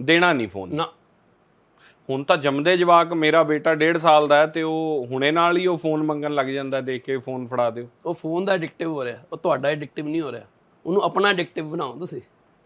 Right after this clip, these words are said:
Speaker 1: ਹੂੰ।
Speaker 2: ਤੁਸੀਂ ਕਨਵਰਸੇਸ਼ਨ
Speaker 1: ਜੇ
Speaker 2: ਕਰੋ
Speaker 1: ਉਹਨੂੰ
Speaker 2: ਉਹਦੇ ਨਾਲ।
Speaker 1: ਫੋਨ ਦੀ ਐਡਿਕਸ਼ਨ ਹੈ ਤਾਂ ਪਿਓ ਦੀ ਵੀ ਹੋ ਸਕਦੀ ਹੈ।
Speaker 2: ਬਿਲਕੁਲ ਹੋ ਸਕਦੀ ਹੈ।
Speaker 1: ਵੀ ਉਹ ਕਹੇ, "ਮੈਂ ਪਿਓ ਕੋਲ ਹੀ ਬਹਿਣਾ ਹੈ, ਪਿਓ ਕੋਲ ਹੀ ਰਹਿਣਾ ਹੈ।"
Speaker 2: ਉਹ ਆਰਟੀਫੀਸ਼ੀਅਲ ਚੀਜ਼ ਦੀ ਐਡਿਕਸ਼ਨ ਲੈ ਰਿਹਾ ਹੈ, ਰੀਅਲ ਚੀਜ਼ ਦੀ ਵੀ ਲੈ ਸਕਦਾ।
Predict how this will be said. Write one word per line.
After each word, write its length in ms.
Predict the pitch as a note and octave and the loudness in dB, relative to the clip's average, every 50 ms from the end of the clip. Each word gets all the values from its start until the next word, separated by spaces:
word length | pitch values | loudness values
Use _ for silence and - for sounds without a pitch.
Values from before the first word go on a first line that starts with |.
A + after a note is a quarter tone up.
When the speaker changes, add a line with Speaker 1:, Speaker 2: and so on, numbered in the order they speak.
| _ _ _ _ _ _ _ _ _ _ _ _ _ _ | _ _ _ _ _ _ _ _ _ _ _ _ _ _
Speaker 1:
ਹੂੰ। 640 | B2 A#2+ A#2+ A#2+ A#2 A#2 A2+ G#2+ G#2 G2 F#2 F2+ E2+ E2 _ _ _ _ _ _ _ _ - | -14 -12 -12 -12 -12 -12 -12 -12 -12 -14 -16 -18 -20 -20 _ _ _ _ _ _ _ _ -6
Speaker 2:
ਤੁਸੀਂ 240 | G3 F3+ F3+ B3+ A#3 | -4 -2 -2 0 0
ਕਨਵਰਸੇਸ਼ਨ 500 | G#3+ F#3+ F3+ F3 E3 E3 D3+ E3 D#3+ D#3 | 0 0 0 -2 -2 -4 -6 -6 -2 2
Speaker 1:
ਜੇ 180 | D3+ D#3+ F3 | 4 6 6
Speaker 2:
ਕਰੋ 80 | F#3+ G3+ | 8 6
Speaker 1:
ਉਹਨੂੰ 160 | G#3+ A3+ A#3 | 6 6 4
Speaker 2:
ਉਹਦੇ 60 | A3 | 2
ਨਾਲ। 60 | - | 2
Speaker 1:
ਫੋਨ 260 | - F3 F3 F3+ F#3+ F#3+ | 2 2 4 4 2 2
ਦੀ 120 | G#3+ G#3+ | 0 2
ਐਡਿਕਸ਼ਨ 360 | G#3 G3 G3 F#3 - G#3 G3+ | 4 2 2 2 0 0 0
ਹੈ 80 | G#3 G#3 | 2 2
ਤਾਂ 100 | G#3+ G#3+ | 2 4
ਪਿਓ 260 | - G3+ G3 G3 G3+ | 4 6 6 6 6
ਦੀ 120 | G3+ A3 | 4 2
ਵੀ 120 | A3 A3+ A3+ | 2 4 4
ਹੋ 120 | G#3+ F3+ | 4 4
ਸਕਦੀ 420 | C#3 D3 C3 A#2 G#2+ G#2 A2+ A2 A2 | 4 2 0 -2 -2 -4 -2 -2 -2
ਹੈ। 80 | B2+ | -2
Speaker 2:
ਬਿਲਕੁਲ 260 | C#3+ C#3 C#3 D3+ F3+ | -4 -4 -4 -2 -2
ਹੋ 100 | G3+ G3+ | -2 0
ਸਕਦੀ 320 | F3 G#3 G#3 G3+ G3+ A3 B3 | 0 0 -2 -2 -2 -4 -6
ਹੈ। 40 | C4 | -4
Speaker 1:
ਵੀ 80 | C#3+ | -4
ਉਹ 120 | D3+ D#3+ D#3 | -4 -2 0
ਕਹੇ, 220 | E3+ E3 F3 F#3 | 0 2 2 2
"ਮੈਂ 140 | F3+ F3+ F3+ | 2 2 0
ਪਿਓ 260 | - F3 F3 F3 E3+ | 0 2 0 0 0
ਕੋਲ 200 | E3 F3+ F3+ F3+ | 0 0 2 2
ਹੀ 60 | F3 | 2
ਬਹਿਣਾ 260 | E3 D3 C#3+ D3+ E3 | 2 2 0 0 0
ਹੈ, 80 | E3 D#3+ | -2 -2
ਪਿਓ 240 | - D#3 D#3+ D#3+ D#3 | -4 -4 -4 -4 -4
ਕੋਲ 200 | D3+ E3 D#3+ E3 | -4 -4 -2 -2
ਹੀ 80 | D#3+ | 0
ਰਹਿਣਾ 240 | D3+ C#3 C#3+ D3+ D#3+ | 0 0 0 0 -2
ਹੈ।" 240 | D#3 D3+ D3 D3+ - _ _ _ | -4 -6 -8 -12 -18 _ _ _
Speaker 2:
ਉਹ 160 | - F3+ - - | -6 -6 -2 2
ਆਰਟੀਫੀਸ਼ੀਅਲ 560 | E3 D#3+ E3 D#3 G3+ F#3+ G3 F3 - G#3 G#3 | 2 2 2 2 -2 -2 -2 0 0 0 0
ਚੀਜ਼ 260 | E3 F#3+ F3+ F#3 F3 | 0 -4 -6 -6 -4
ਦੀ 160 | F3+ F#3 F#3+ - - - | -2 0 -2 -2 -2 -4
ਐਡਿਕਸ਼ਨ 360 | E3 D#3 D3+ - - F#3 F3+ | -4 -4 -4 -6 -4 -2 0
ਲੈ 220 | F3+ E3 D3+ D3 | 2 2 2 2
ਰਿਹਾ 160 | D3 D#3+ D3+ C3+ | 0 0 0 -2
ਹੈ, 160 | C#3 - - - | -2 -6 -8 -10
ਰੀਅਲ 360 | C#3 C#3+ D#3 F#3 G3 G3 E3 - _ _ _ _ _ _ | -10 -2 0 0 0 0 -2 -8 _ _ _ _ _ _
ਚੀਜ਼ 220 | F#3+ F3 E3+ D#3+ | -10 -8 -8 -8
ਦੀ 80 | D#3 E3+ | -6 -4
ਵੀ 80 | F3 E3 | -4 -2
ਲੈ 160 | D3+ C#3+ B2 | -2 -2 -4
ਸਕਦਾ। 300 | - - B2 A#2+ A#2 | -4 -8 -10 -10 -12